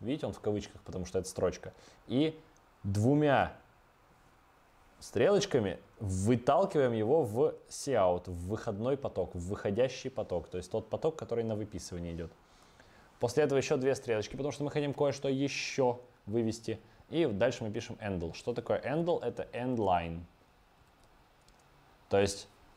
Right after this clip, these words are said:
это end line. Вот так подряд. Если напишите, вы поймете, что такое endl. Типа конец строки.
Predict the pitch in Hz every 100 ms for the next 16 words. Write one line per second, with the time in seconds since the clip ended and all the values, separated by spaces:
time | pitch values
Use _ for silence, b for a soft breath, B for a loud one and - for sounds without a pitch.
0 | - - - - 107 110 - - - -
1 | - - - - 104 117 135 131 104 95
2 | 104 98 90 90 87 87 87 92 87 85
3 | - 95 87 80 - - 92 92 - -
4 | 110 113 101 107 107 92 101 98 98 -
5 | 95 87 82 - B B 113 - 131 143
6 | - - 120 - 82